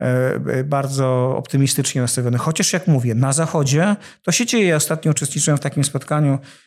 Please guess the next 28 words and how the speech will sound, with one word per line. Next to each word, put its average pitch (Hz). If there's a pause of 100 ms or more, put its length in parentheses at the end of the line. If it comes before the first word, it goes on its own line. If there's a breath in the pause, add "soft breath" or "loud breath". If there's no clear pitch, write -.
(100)
z 131
grupą 151
niemieckich 147
dziennikarzy. 135 (760 loud breath)
Mm, 127
oni 185
byli 180
w -
większości 165
zwią-, 143
związani 139
z 131
Kościołem 131
luterańskim. 127
I 180
oni 220
zadali 226
nam 214
to 214
pytanie. 147
No, -
nas 127
było 127
trzech, 120
dwóch 117
luteranów 123
i -
ja. 139